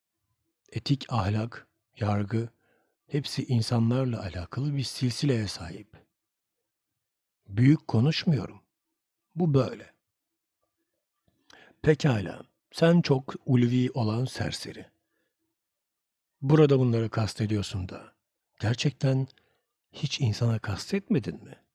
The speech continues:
<laughs> Tabii ki kastettim. Kriterlerim, prensiplerim, niteliklerim, nihayetim, isteklerim, arzularım.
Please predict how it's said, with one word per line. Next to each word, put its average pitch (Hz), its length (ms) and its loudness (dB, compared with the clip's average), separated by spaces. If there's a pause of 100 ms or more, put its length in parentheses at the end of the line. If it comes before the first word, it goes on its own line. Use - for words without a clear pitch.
(880)
<laughs> 156 100 8 (1400)
Tabii 151 260 0
ki - 140 -12
kastettim. - 680 -14 (760)
Kriterlerim, 151 680 4 (380)
prensiplerim, 110 680 0 (380)
niteliklerim, 127 640 2 (240)
nihayetim, 131 600 2 (440)
isteklerim, 117 600 -2
arzularım. 131 680 -2